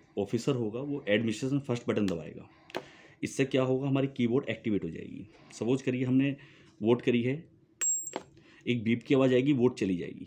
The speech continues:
यदि मैं दोबारा वोट डालना चाहूँ किसी और को या उसे दोबारा डालना चाहूँ तो कीबोर्ड ए-, लॉक हो जाएगा अगले माइक्रो सेकंड में ही।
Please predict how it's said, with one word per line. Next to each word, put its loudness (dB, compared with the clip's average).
यदि 0
मैं 6
दोबारा 2
वोट 4
डालना 6
चाहूँ 2
किसी -2
और 2
को 0
या 6
उसे 0
दोबारा 2
डालना 2
चाहूँ -10
तो 0
कीबोर्ड 2
ए-, -6
लॉक 6
हो 4
जाएगा 2
अगले 6
माइक्रो 4
सेकंड -2
में -4
ही। -8